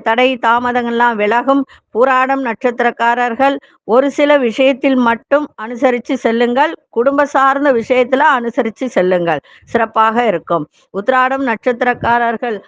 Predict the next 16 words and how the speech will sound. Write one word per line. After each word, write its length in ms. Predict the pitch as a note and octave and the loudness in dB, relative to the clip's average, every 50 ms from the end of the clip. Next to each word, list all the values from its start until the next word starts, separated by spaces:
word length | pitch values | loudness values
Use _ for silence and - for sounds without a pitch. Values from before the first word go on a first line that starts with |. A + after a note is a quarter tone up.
| _ _ - - F#3+ | _ _ -6 -4 -2
ஆர்வத்தோடு 680 | G#3 A3+ B3 C4 B3+ B3+ B3+ B3 B3+ B3 C4 C4 C4 C4+ | 0 0 0 0 0 -2 -2 0 0 2 2 2 2 2
எதையும் 420 | B3 A3+ G#3+ A3+ B3+ C4 C4 C4 B3+ | 2 2 2 2 0 0 2 0 0
செய்கின்ற 480 | - A#3 A3 A#3 A3 C4+ B3 A#3 A#3 C4+ C4+ | 0 0 -2 0 0 0 0 0 2 2 2
ஒரு 180 | B3+ A3 G#3+ G#3+ | 2 0 -2 -4
தன்மை. 360 | - G#3+ G3 F#3+ G3 G3 F#3 D3 _ _ _ _ - | -4 -4 -4 -2 -2 -2 -4 -4 _ _ _ _ -8
இந்த 260 | F#3 G3 A3 A#3+ C4 C4+ | -4 -2 0 2 2 2
நாள் 340 | C4 C4 C4 C4+ C4+ C#4 C4+ | 2 2 2 2 2 0 -2
இனிய 320 | B3 A#3 A#3+ B3+ C4+ C#4 | -2 -4 -2 -2 -2 -2
நாளாக 440 | C4+ C4 B3 B3 B3 B3 A#3+ A#3+ A3+ A#3+ | 0 0 0 2 2 2 2 2 0 0
இருக்க 220 | B3 A#3 - - A#3 A#3 | 0 0 0 -2 0 2
வாழ்த்துக்கள். 580 | A#3 A#3 A#3+ A#3+ A#3 A#3 G#3+ A#3+ A#3 A3+ A3 | 2 2 0 0 -4 -4 -2 0 0 0 0
நன்றி, 300 | A3 A3 A#3 A#3+ B3 B3 B3+ | 0 0 0 0 2 2 2
வணக்கம். 640 | A#3+ A#3 G#3+ G#3 A3+ A#3 A3 - B3+ B3 B3+ B3+ | 2 2 2 0 0 -2 -2 -2 -2 -2 -2 -2
யோக 300 | B3 A3+ A3 A#3 A#3 A#3+ | -4 -4 -4 -2 -2 -4
பிருந்தாவின் 640 | A#3 A#3+ A#3 A#3 A3+ A3 G#3+ G#3+ G#3 A3 A#3 B3+ C4+ C4 | -4 -4 -4 -2 -2 0 0 0 0 -2 -2 0 0 2
வாழ்த்துக்கள். 680 | A#3+ G#3+ G#3+ G#3+ G3 - - E3+ - - C#3+ B2+ - | 2 2 0 0 -2 -6 -8 -8 -6 -4 -6 -6 -6